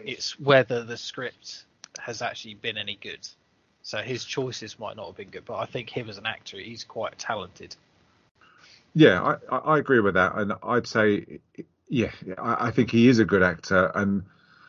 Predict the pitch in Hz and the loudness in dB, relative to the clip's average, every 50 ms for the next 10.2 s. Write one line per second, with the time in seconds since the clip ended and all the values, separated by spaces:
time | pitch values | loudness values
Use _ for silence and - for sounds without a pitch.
0 | _ _ _ _ _ _ - 131 131 117 - - 120 110 107 - - - - _ | _ _ _ _ _ _ 2 2 4 4 4 4 4 4 4 0 -6 -16 -18 _
1 | _ _ _ _ 117 113 113 107 113 101 - 131 113 - - - 110 107 104 85 | _ _ _ _ 0 2 4 4 4 6 6 4 4 4 0 -2 0 0 0 0
2 | - - 101 101 101 - - - 113 107 95 92 90 92 92 95 - - _ _ | -2 -2 0 0 0 0 2 4 6 6 6 4 2 0 -2 -4 -6 -10 _ _
3 | _ _ _ _ _ _ 107 104 101 98 101 98 95 98 101 101 101 98 - _ | _ _ _ _ _ _ -4 -2 -2 0 0 0 0 0 0 0 -2 -4 -4 _
4 | 113 107 107 98 104 104 104 78 - - - - - _ _ - - - 107 101 | 0 2 2 4 4 2 2 0 -2 -6 -10 -12 -16 _ _ -4 4 6 6 6
5 | 98 110 - 113 107 98 - - 123 110 101 - 98 90 82 82 80 80 78 90 | 6 4 4 4 4 4 6 4 4 4 4 2 0 2 2 2 0 -2 0 0
6 | 101 82 - - - 98 82 - 101 92 - - - - 98 92 90 85 - - | 0 0 0 -2 -2 -2 2 4 2 2 2 -2 -2 0 0 0 0 -2 -6 -10
7 | - - 107 101 98 78 - - - - - _ _ _ _ _ _ _ - 127 | -6 -2 0 0 0 0 -2 -8 -12 -14 -16 _ _ _ _ _ _ _ -20 -20
8 | - _ _ _ - 151 139 131 120 110 107 110 - - - 117 107 104 - - | -20 _ _ _ -4 0 2 4 6 6 4 4 2 0 0 2 2 2 0 -2
9 | - - 110 110 104 95 90 85 85 - _ _ _ _ _ _ _ _ 101 98 | -8 0 4 6 8 8 6 4 2 0 _ _ _ _ _ _ _ _ 0 2
10 | 95 98 95 95 | 2 2 0 -2